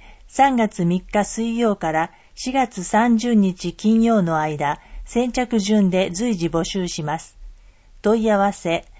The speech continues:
都市管理課、電話二四の一二二零、ファックス二四の一四七二。お知らせ、住宅火災から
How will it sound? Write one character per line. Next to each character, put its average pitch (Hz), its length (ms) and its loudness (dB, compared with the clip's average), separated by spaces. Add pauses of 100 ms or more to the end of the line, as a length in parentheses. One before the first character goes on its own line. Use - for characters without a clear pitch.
(380)
都 269 120 0
市 - 220 -6
管 202 300 2
理 185 140 -2
課、 - 260 -6 (340)
電 208 280 2
話 180 340 0
二 254 280 0
四 233 280 2
の 160 320 -2
一 247 320 -6
二 247 240 2
二 185 320 2
零、 165 340 -2 (560)
フ 226 60 -2
ァ 240 40 2
ッ 233 40 -4
ク - 100 -14
ス - 300 -6 (240)
二 254 320 0
四 240 260 2
の 160 220 0
一 233 320 -8
四 247 240 2
七 175 320 2
二。 190 360 0 (2250)
お 240 80 -2
知 262 200 -6
ら 254 140 4
せ、 - 340 -2 (920)
住 269 200 -2
宅 277 280 2
火 269 160 -2
災 226 240 -2
か 170 160 -2
ら 151 260 -4